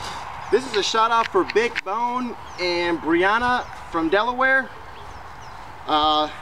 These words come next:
they came to us 'cause they wanted to purchase Foundation American Bully puppies to start their own kennel. And they purchased a male,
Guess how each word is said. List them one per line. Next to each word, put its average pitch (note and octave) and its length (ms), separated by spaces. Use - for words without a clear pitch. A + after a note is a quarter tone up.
they D#3 140
came A3+ 240
to - 240
us A#3+ 200
'cause E3 140
they E3+ 60
wanted F3+ 340
to - 60
purchase G#3 400
Foundation F#3+ 640
American F#3 420
Bully G#3+ 240
puppies A#3+ 460
to D3 80
start F#3 280
their F3+ 120
own F#3+ 140
kennel. A3 380
And D3+ 260
they D#3 60
purchased A3+ 440
a F3+ 40
male, F3 420